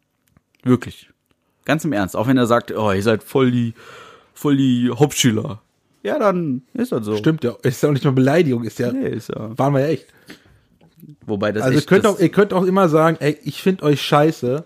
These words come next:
Speaker 1: Ja.
Speaker 2: Aber bitte sen-, setzt dahinter, ein Weil.
Speaker 1: Genau, kann
Speaker 2: Ja?
Speaker 1: man, kann man weil, also daraus könnten wir jetzt eine Konjunktion machen, wenn wir wieder beim korrekten Deutsch wären. Und dann können wir uns schreiben, warum. Das ist berechtigte Kritik und das finden wir toll und das, das mögen wir.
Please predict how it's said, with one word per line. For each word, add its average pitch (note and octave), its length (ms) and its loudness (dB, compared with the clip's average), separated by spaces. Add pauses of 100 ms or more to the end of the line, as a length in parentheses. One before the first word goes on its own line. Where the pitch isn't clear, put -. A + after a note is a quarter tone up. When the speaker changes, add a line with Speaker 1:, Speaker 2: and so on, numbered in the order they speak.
(140)
Speaker 1:
Ja. - 200 -10 (520)
Speaker 2:
Aber B2+ 180 -2
bitte D3+ 260 -2
sen-, D3 260 0 (340)
setzt B2+ 380 -4
dahinter, C3 600 -2 (260)
ein A#2 220 -2 (200)
Weil. A2 500 0 (440)
Speaker 1:
Genau, D#3 360 0
kann F#3 200 0
Speaker 2:
Ja? D4 80 0
Speaker 1:
man, A3 300 -4
kann G3+ 120 0
man D3+ 180 2
weil, A3 360 2
also D#3 220 0
daraus C#3 380 0
könnten - 200 -6
wir C3 100 -2
jetzt A#2 160 -4
eine A#2+ 80 -2
Konjunktion B2+ 680 0
machen, F3+ 360 -2
wenn D#3 80 -2
wir D3+ 140 0
wieder C#3+ 200 0
beim B2+ 360 0
korrekten C#3 380 -4
Deutsch C#3 280 2
wären. C#3+ 260 -4
Und C#3+ 40 -14 (400)
dann C3 140 -6
können D3+ 160 -2
wir D3 80 2
uns C3+ 100 0
schreiben, B2+ 480 0
warum. C3+ 460 2 (240)
Das C#3 160 -2
ist G3 260 -6
berechtigte D3+ 520 0
Kritik C4+ 420 -4
und G#3+ 140 -2
das E3+ 140 -2
finden D#3+ 200 -4
wir C#3 100 2
toll F#3 300 0
und E3 100 -4
das, C#3+ 300 -2
das B2+ 220 -8
mögen B2+ 360 4
wir. F2 280 -8